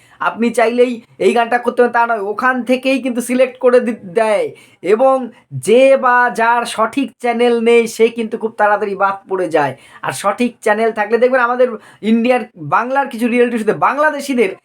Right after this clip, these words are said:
এন্ট্রি করা হয়, তারা যেমনই হোক না কেন। কারণ কি, বাংলাদেশের এই যে আঠারো কোটি বাঙালি, বাংলাদেশের একটা প্রতিযোগী থাকলে দেখবে সবাই, এটা একটা পলিসি, তাকে রাখতেই হবে। বা কোনো একটা রিজন, কোনো একটা কারণ, দেখবেন বিভিন্ন রিয়েলিটি শোতে এমন এমন ঘটনা বলা হয়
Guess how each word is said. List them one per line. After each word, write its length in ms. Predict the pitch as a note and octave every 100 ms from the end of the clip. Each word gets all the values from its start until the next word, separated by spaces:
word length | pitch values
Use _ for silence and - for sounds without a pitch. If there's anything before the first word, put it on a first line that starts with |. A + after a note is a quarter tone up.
| _
এন্ট্রি 360 | A3 C4 A#3+ B3+
করা 240 | A#3 G#3+
হয়, 140 | F#3+ F3+
তারা 220 | G#3 A#3
যেমনই 400 | G3 B3 D#4 D#4
হোক 180 | A#3+ A3
না 140 | G3+
কেন। 160 | F3 D3+
কারণ 400 | - C4 F4 D#4+
কি, 180 | F4 F#4 - -
বাংলাদেশের 640 | G3 C#4+ E4+ D#4+ C4 D4+
এই 120 | D4
যে 80 | C#4
আঠারো 280 | B3 B3 C4
কোটি 220 | B3+ B3
বাঙালি, 400 | A3+ A#3 B3 C4+
বাংলাদেশের 520 | A3+ G3+ A#3 A3+ A3
একটা 280 | A3 - A3
প্রতিযোগী 520 | G#3 G#3 A3 G3+ G3
থাকলে 300 | G3 F#3 B3
দেখবে 520 | E3+ B2+ F#3 D#3+ D3
সবাই, 300 | C3 F2+ - - _ _ _ _ _ _ _ _ _ -
এটা 160 | B3
একটা 140 | E4 F4
পলিসি, 560 | E4 F#4+ F#4+ A#3+ C#3 -
তাকে 180 | D4+ F4+
রাখতেই 480 | D#4+ D#4+ - F#4 C#4+
হবে। 220 | G3 C3 _ _ _ -
বা 80 |
কোনো 200 | C#4+ F4
একটা 140 | F4 E4+
রিজন, 400 | F4 D#4 C#4 G3+
কোনো 200 | D4+ E4+
একটা 140 | F4
কারণ, 420 | E4+ D#4+ D4 G#3+
দেখবেন 180 | A#3 E4
বিভিন্ন 340 | D4+ E4+ F4 F4
রিয়েলিটি 320 | F4 E4+ D#4+
শোতে 180 | D#4 D#4
এমন 340 | D#4 F4+ F#4
এমন 280 | F4+ F4 D4
ঘটনা 380 | F#3+ C4 F4 E4+
বলা 280 | E4 D#4+
হয় 200 | A#3 A3